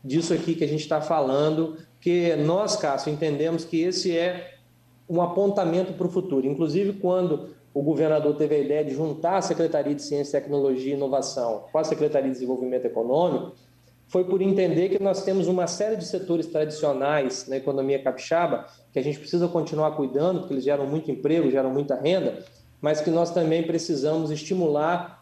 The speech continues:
uma nova economia que já tá surgindo com muita energia há alguns anos no mundo afora e que nós precisamos fazer do Espírito Santo,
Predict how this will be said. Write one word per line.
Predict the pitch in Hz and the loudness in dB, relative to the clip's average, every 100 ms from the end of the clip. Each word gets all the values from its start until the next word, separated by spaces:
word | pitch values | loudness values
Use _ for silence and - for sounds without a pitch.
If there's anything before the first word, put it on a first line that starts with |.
| _ 165 | _ -4
uma | 175 175 160 | 2 2 4
nova | 165 214 202 | 4 2 2
economia | 202 196 180 156 160 165 | 0 0 0 -2 -2 -2
que | 160 | -4
já | 151 156 | -2 -2
tá | - 165 175 175 - - | 0 0 0 -2 -12 -6
surgindo | - 156 139 175 | 0 0 2 0
com | 170 160 | 0 0
muita | 180 196 | 0 2
energia | 180 160 131 165 | 2 2 2 0
há | |
alguns | 156 147 202 156 | 0 0 -2 0
anos | 151 160 147 | -2 -2 -4
no | 139 | -4
mundo | 151 156 143 | -4 -2 -4
afora | - 135 151 175 180 - - | -2 -2 0 0 -6 -14 -10
e | 160 | -4
que | 170 | 0
nós | 175 175 | 0 0
precisamos | 175 175 143 160 170 | 0 0 2 0 0
fazer | 175 143 175 | 0 0 0
do | 170 | -2
Espírito | - 175 160 | -2 -4 -4
Santo, | - 151 160 175 190 | -6 0 0 0 -2